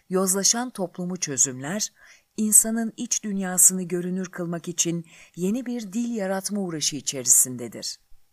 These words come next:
Eğitmen kişi saflığı ve farkındalığını korumuşsa, bunu da ancak birlikte, yüz yüze, yan yana üretirken anlayabiliriz. Duyduklarımız belirlememelidir. Eğitim almak isteyen kişiyle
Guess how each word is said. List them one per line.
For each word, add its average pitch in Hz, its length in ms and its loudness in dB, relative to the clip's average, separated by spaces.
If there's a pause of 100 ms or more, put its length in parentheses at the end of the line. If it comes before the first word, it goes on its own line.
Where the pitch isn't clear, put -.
(380)
Eğitmen 247 480 0
kişi 233 340 0
saflığı 175 680 2 (240)
ve 214 140 -2
farkındalığını 202 840 0
korumuşsa, 151 840 -2 (400)
bunu 233 220 -4
da 214 80 0
ancak 196 420 -4
birlikte, 170 600 -4 (240)
yüz 190 340 -2
yüze, 135 340 -2 (160)
yan 196 260 0
yana 233 220 0
üretirken 185 560 -2
anlayabiliriz. 135 840 2 (280)
Duyduklarımız 190 760 0
belirlememelidir. 165 1080 -4 (840)
Eğitim 185 360 0
almak 233 360 -2
isteyen 190 440 2
kişiyle 180 640 -2